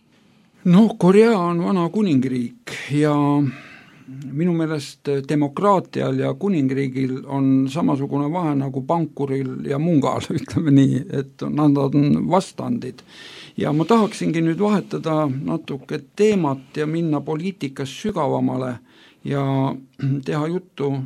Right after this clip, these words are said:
demokraatiast. Ma rääkisin kunagi ühe vennaga Oleviste kogudusest, nüüd teda enam on lahkunud igavikku.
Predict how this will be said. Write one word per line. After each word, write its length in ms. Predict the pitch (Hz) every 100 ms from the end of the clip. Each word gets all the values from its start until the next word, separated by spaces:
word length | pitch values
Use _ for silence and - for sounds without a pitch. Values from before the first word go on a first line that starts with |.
| 131 _
demokraatiast. 1080 | 147 143 135 156 139 - - - - - - _ _ _ _ _ _ _ _ _ _ _ _ _
Ma 100 | 151
rääkisin 400 | 185 247 254 185
kunagi 420 | 175 214 165 156 156 151 - _ _ _ _ -
ühe 540 | - 151 156 151 156 135 - _ _ _ _ _ _ 143 131
vennaga 540 | 175 226 160 151 143 127 - _ _
Oleviste 520 | - 170 135 127 - 156
kogudusest, 840 | 202 156 147 139 135 117 - - _ _ _ _
nüüd 180 | 151 143
teda 380 | 143 139 139 - -
enam 320 | 143 131 131 127 _ _ _ _ _ _ _ _ _ _ -
on 120 | 143
lahkunud 460 | 151 135 147 156 160
igavikku. 600 | 101 123 135 - 143